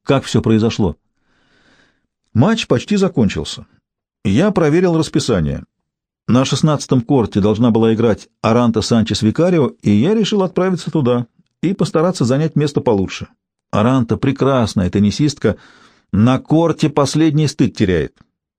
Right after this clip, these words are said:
Её братья Эмилио и Хавьер тоже играют в профессиональном туре,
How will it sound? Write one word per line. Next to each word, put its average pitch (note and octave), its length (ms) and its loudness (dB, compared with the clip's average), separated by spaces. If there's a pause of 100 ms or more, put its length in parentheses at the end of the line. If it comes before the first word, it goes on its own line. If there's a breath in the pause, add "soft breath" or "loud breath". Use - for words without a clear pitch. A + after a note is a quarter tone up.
(160)
Её B2 200 0
братья B2+ 640 0
Эмилио A#2+ 340 2
и A2+ 80 0
Хавьер A2 340 0
тоже F#3+ 280 0
играют D3+ 340 0 (320)
в - 60 -18
профессиональном A#2 640 2
туре, G#2 380 0